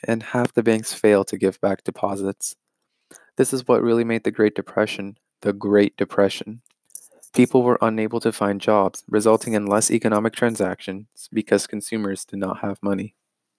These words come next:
Initially, under the presidency of Hoover,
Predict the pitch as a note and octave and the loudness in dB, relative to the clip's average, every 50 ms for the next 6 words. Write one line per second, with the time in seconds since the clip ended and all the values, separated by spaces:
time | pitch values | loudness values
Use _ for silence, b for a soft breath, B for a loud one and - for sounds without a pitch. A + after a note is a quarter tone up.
0 | _ B B B B B B B B B - B2 B2 B2 - C3+ B2+ B2+ B2+ B2+ | _ B B B B B B B B B 2 4 4 4 4 6 6 6 6 6
1 | - - A#2 A2+ A#2 A2 G#2+ G#2 - A#2 A2+ A2+ B2 A#2+ A#2 A#2 A#2 - B2 A#2 | 6 4 2 2 2 2 2 2 2 2 2 2 2 2 2 2 2 4 6 6
2 | A2 - - - A2+ G#2+ G2+ G2 F#2+ - - | 6 6 4 4 4 6 6 4 4 2 0